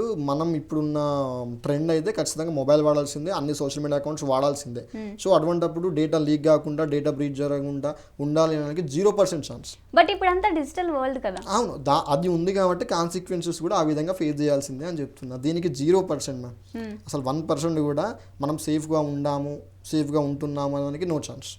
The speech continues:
Speaker 2: Hmm.
Speaker 1: ఖచ్చితంగా.
Speaker 2: అది ఓకే, పిక్స్ అంటే ఓకే, but వీడియో కాల్స్ కూడా డేటాబేస్‌లో ఉంటుందా?
Speaker 1: ఖచ్చితంగా ఉంటుంది.
Speaker 2: Hmm.
Speaker 1: ప్రతి ఒక్కరు WhatsApp-లో WhatsApp అకౌంట్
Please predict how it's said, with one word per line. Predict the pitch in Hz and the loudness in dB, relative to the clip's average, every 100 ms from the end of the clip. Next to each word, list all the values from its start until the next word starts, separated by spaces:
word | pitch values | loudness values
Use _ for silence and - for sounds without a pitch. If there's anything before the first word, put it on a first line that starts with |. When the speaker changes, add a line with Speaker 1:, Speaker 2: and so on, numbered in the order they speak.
| - 233 | -12 -10
Speaker 2:
Hmm. | 220 208 - | -10 -10 -6
Speaker 1:
ఖచ్చితంగా. | 185 - 123 - - | -6 -6 -10 -10 -2
Speaker 2:
అది | 247 294 | 0 4
ఓకే, | 269 269 - - 269 | 2 2 -2 -4 -8
పిక్స్ | 240 311 | -4 -2
అంటే | 285 285 | 0 2
ఓకే, | 277 220 214 196 190 | 2 0 -4 -6 -4
but | 262 269 | -4 -4
వీడియో | 277 294 349 | -2 -2 -2
కాల్స్ | 339 330 320 | 2 0 0
కూడా | 330 330 311 254 220 | -2 2 2 2 0
డేటాబేస్‌లో | 208 226 269 254 254 247 | -2 -2 0 0 -2 -2
ఉంటుందా? | 214 214 233 330 | -6 -6 -8 -6
Speaker 1:
ఖచ్చితంగా | 147 - - 151 147 | -6 -6 -4 -4 -2
ఉంటుంది. | 127 120 120 | -6 -10 -14
Speaker 2:
Hmm. | - - 226 220 233 - | -16 -14 -12 -12 -14 -8
Speaker 1:
ప్రతి | 151 139 185 | -6 -2 2
ఒక్కరు | 170 - 160 | 2 2 -2
WhatsApp-లో | 160 147 143 160 151 135 165 | 0 0 0 -2 -4 -4 -2
WhatsApp | 135 139 - 156 | 0 0 0 0
అకౌంట్ | 156 151 147 143 139 135 | 0 0 0 0 0 0